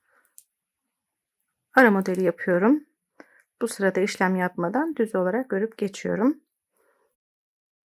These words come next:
Ve örneğe geldim. Bu kez başta beş tane örüyorum. Bir,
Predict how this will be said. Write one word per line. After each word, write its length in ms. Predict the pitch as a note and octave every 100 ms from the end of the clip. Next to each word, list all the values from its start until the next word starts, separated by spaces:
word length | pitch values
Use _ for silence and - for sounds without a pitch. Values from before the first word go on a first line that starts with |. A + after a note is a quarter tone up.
| _ _ _ _ _ _ _ _ _ _
Ve 160 | D4 D4
örneğe 360 | B3+ G#3+ A3 C4
geldim. 480 | G#3 F3 E3 E3 - _ _ _ _ _ _ _ _ _ E4+
Bu 80 |
kez 280 | - C4+ C#4
başta 460 | B3 B3 - C#4+ C#4
beş 220 | C4+ -
tane 320 | F#3 E3 E3
örüyorum. 480 | E3 E3 D#3 - E3+ -
Bir, 400 | A3 D4 - -